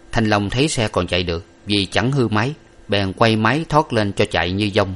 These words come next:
mà tẩu mất. Đêm đó, quan chánh sở mật thám không ngủ. Ông ngồi chờ hoài mà không thấy Đỗ Hiếu Liêm về,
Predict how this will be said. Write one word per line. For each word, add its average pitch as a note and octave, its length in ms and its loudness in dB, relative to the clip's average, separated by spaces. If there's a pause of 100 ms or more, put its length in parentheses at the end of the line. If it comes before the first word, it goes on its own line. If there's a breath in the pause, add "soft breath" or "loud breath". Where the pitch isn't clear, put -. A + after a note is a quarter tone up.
mà F2+ 200 0
tẩu E2+ 220 -4
mất. B2+ 200 0 (2500)
Đêm A#2 220 4
đó, A#2+ 280 6
quan G2+ 220 0
chánh B2 200 2
sở A#2 120 0
mật G2 200 -2
thám A#2 200 0
không F#2+ 220 0
ngủ. E2 260 -4 (340)
Ông G#2 180 0
ngồi F2+ 200 2
chờ F2+ 280 0
hoài F2+ 220 0
mà F2+ 120 -2
không A2 180 -4
thấy B2+ 160 0
Đỗ A2 140 0
Hiếu A#2+ 200 0
Liêm G2 160 2
về, E2+ 220 -4